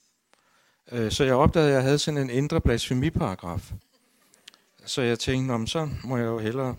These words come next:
begynde at gå i kirke," og det gjorde jeg så. Og på den måde, så er jeg jo så kommet til at elske den,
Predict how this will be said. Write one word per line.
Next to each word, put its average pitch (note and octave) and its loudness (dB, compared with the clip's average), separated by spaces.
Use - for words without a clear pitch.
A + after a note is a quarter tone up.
begynde A#2+ -4
at B2+ -6
gå A#2 -6
i G#2+ -4
kirke," G#2 -12
og B2+ -12
det C#3 -14
gjorde G2 -6
jeg F#2+ -12
så. F2+ -12
Og A#2 8
på C3 12
den F3 6
måde, D3 6
så E3+ 0
er E3+ 2
jeg D#3 2
jo D3 0
så D#3+ -4
kommet D3+ -2
til E3 -2
at D#3 -2
elske D3 -4
den, B2 -4